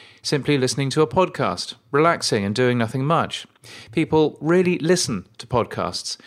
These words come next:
They're far less of a multitasking experience than the radio is. And while fifty-three percent of people listen to the radio on their own, that figure rises to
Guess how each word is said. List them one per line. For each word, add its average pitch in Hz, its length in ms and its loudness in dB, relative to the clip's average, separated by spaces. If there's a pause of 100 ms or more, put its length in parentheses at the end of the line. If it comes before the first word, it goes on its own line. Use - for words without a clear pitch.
(200)
They're 139 120 4
far 185 300 2
less 151 340 2
of 127 80 0
a 117 80 2
multitasking 120 800 0
experience 104 640 2
than 107 100 -2
the 101 100 0
radio 113 440 4
is. 80 240 -4 (580)
And 143 80 2
while 170 180 4
fifty-three 165 540 2
percent 147 500 2
of 113 160 -2
people 117 320 2
listen 120 260 0
to 117 80 0
the 101 100 2
radio 120 460 4
on 113 180 0
their 95 200 -2
own, 113 420 2 (400)
that 139 180 0
figure 131 240 4
rises 123 420 4
to - 160 2